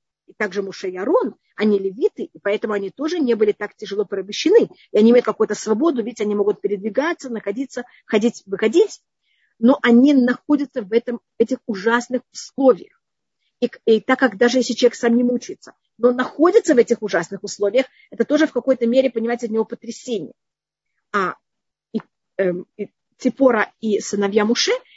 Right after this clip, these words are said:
они вообще не находились в этих ужасных условиях. Вы совершенно правы, это тоже рассматривает устное предание. Ам, и, э,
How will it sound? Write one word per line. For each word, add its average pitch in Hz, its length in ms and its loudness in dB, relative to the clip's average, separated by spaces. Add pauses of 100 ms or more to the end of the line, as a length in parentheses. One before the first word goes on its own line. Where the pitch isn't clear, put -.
(140)
они 247 200 4
вообще 247 420 0
не 466 180 6
находились 262 480 2
в - 40 0
этих 208 240 -4
ужасных - 360 -12
условиях. - 300 -20 (2250)
Вы 214 200 -4 (100)
совершенно 196 520 -12
правы, 226 240 2
это 226 120 0
тоже 240 300 0
рассматривает 185 560 -10 (160)
устное - 260 -14
предание. - 520 -16 (1900)
Ам, 214 220 0 (180)
и, 302 200 2 (280)
э, 202 280 -2